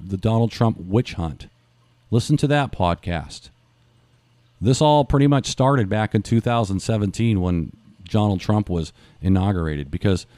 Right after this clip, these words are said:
people are, "Why are you bring-, Michael Miller, why are you bringing up Trump in this regards?" Because it's all related. It really is. Because the people that are very doing and infiltrating all this hate are the very people who wanted Trump out of office,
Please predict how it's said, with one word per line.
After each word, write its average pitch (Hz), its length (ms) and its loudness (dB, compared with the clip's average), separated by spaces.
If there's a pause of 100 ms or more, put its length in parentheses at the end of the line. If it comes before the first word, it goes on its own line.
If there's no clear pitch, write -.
(420)
people 107 460 -4
are, 107 160 -8
"Why 120 280 0
are 165 40 4
you 170 120 6
bring-, 139 220 4
Michael 123 340 2
Miller, 95 220 4
why 107 140 2
are 139 40 4
you 151 80 4
bringing 139 280 4
up 117 100 -2
Trump 113 300 0
in 98 100 2
this 87 200 -2
regards?" 80 380 -6
Because 180 280 0
it's 190 160 -2
all 175 260 4
related. 104 680 2 (800)
It 120 100 0
really 120 400 6
is. - 420 -4 (1120)
Because 123 340 4
the 107 320 -4
people 190 320 2
that 131 100 4
are 123 80 2
very 135 320 2
doing 113 320 4
and 131 100 4
infiltrating 147 680 0
all 147 200 2
this 143 180 -2
hate 151 280 -2 (260)
are 117 80 4
the 120 100 2
very 151 240 2
people 143 300 2
who 117 80 8
wanted 117 340 2
Trump 123 400 2
out 113 140 -2
of 101 100 -2
office, 104 640 -4